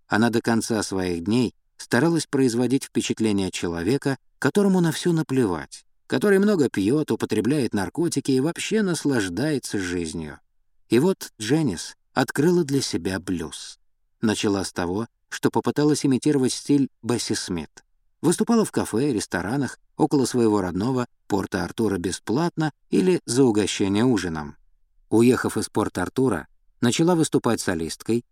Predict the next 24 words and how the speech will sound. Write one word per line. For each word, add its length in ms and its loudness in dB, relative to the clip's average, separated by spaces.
в 120 0
рок-группе 580 4
Big 260 2
Brother 440 -4
and 180 4
the 160 2
Holding 400 0
Company 480 -2
из 140 0
Сан-Франциско. 920 -4
Виртуозное 600 2
выступление 540 2
Дженнис 400 2
на 120 2
первом 380 0
поп-фестивале 760 -2
в 60 -10
Монтерее 560 -2
совпало 500 0
с 80 -4
успехом 420 0
второго 520 4
альбома 360 -2
группы 400 0